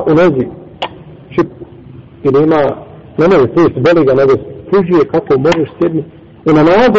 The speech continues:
možeš je pušti da ne možeš pušti za vrijeme hutbe, nije problem. Ili čovjek ima problema sa leđima pa se mora nasloniti sa sebe, da nije problem. Međutim, ako čovjek nema potrebe za tim,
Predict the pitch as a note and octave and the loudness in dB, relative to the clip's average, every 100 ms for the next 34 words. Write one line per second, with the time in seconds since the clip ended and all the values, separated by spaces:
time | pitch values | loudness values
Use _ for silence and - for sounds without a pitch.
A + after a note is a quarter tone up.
0 | G#3+ F#3 - F#3 A3 G#3 D#3+ E3 F3+ - | 2 2 0 -2 0 0 2 2 2 -2
1 | - - D#3+ C3 C#3+ D3 - D#3+ B2 C#3+ | -8 -2 0 2 2 0 -2 -2 -2 0
2 | C#3 D#3+ E3 A2+ G#2 - - C#3+ C3+ F#3+ | 0 0 0 -2 -6 -16 -4 -2 2 0
3 | D#3 F#3+ - D3 F3 F3 D3+ D#3 F3 D#3+ | 2 0 0 0 2 0 0 0 2 0
4 | C#3+ D#3+ E3+ B2 A2+ - D3+ F#3 F3 - | -2 0 2 0 -4 -4 0 0 0 -2
5 | G3 E3+ B2+ D3 D3+ D#3+ D#3 A#2 - - | 0 0 0 0 0 0 0 -2 -4 -18
6 | - - D3 G3 F3+ C#3+ - G#3+ D3+ C#3 | -12 -2 0 0 -2 -4 0 2 2 0
7 | E3 C4 A#3 C#3 - - - - A2 - | 2 4 4 2 0 -2 0 0 -2 -2
8 | G3 | -2